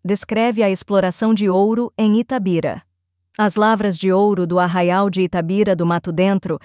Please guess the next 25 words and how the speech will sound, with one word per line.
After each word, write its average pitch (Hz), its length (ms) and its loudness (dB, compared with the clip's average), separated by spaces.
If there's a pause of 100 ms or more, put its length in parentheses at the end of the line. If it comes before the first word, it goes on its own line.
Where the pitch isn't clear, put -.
(160)
são 285 200 0
célebres 175 760 -2 (240)
e 208 100 -2
dão 202 180 2
ocupação 196 600 0
a 196 40 0
seiscentos 233 800 -2
escravos 190 800 -2
à 196 100 0
época 214 460 -2
que 226 120 -4
visitei. 190 640 -2 (480)
As 240 160 0
espécies 262 560 -2
de 190 100 0
montanha 196 520 2
são 190 200 0
as 180 140 -2
mesmas 196 460 0
com 202 180 -2
as 185 140 -4
perto 226 400 -2
de 202 160 2
Ouro 220 260 2
Preto. 165 500 -4